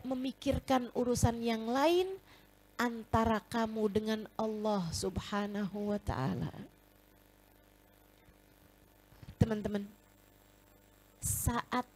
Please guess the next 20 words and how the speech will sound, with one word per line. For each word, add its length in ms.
kamu 320
duduk 400
antaramu 800
sama 320
Allah, 320
nggak 260
ada 160
orang 240
melihat 640
sehingga 480
kamu 240
harus 320
berpikir, 720
"Apakah 480
saya 320
layak 420
dilihat 480
orang? 400
Apakah 400
saya 240